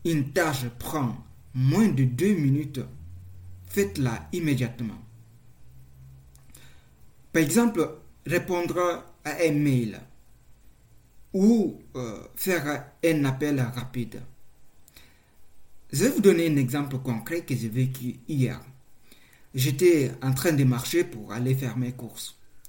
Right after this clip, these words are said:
Euh, et à un moment donné, ça m'est arrivé parce que je devais appeler un ami pour parler d'un projet. Sauf que, au lieu de passer direct à l'action, euh, dans ma tête, j'ai commencé à réfléchir et me dire, «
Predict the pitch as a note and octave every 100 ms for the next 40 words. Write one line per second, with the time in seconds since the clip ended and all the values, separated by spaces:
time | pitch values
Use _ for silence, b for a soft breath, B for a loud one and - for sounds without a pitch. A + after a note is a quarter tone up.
0 | b b b b b - - B2 A2 -
1 | - - - - - F3 F3 E3 D3 D3
2 | E3 F#3+ D#3 B2+ A#2+ A#2+ C3 D#3+ E3 A#2
3 | - - E3+ C#3+ B2+ C3 C#3 - B2 B2+
4 | C3 A#2+ A2+ C#3 D#3+ B2+ G#2+ - B2+ A2
5 | A#2+ C3 C3+ C3 C3 B2+ B2 - A#2+ A2
6 | B2+ - - - b b b b b b
7 | b b - A#3 A3+ - D3 C3 - -
8 | E3+ B3 - F3+ - C#3+ D3+ D3 D3 A#2+
9 | A2+ B2 D3+ D#3+ - - - E2+ C#2+ E2
10 | - B2 - b b b b b b -
11 | - - - - - - - C3 F#3 G#3
12 | D3 D3 D3 D#3+ C3 B2+ C#3 C#3 C3+ C#3+
13 | B2 A#2+ A#2 A#2 - D3 C3 C3 B2 A#2+
14 | A#2+ - A2+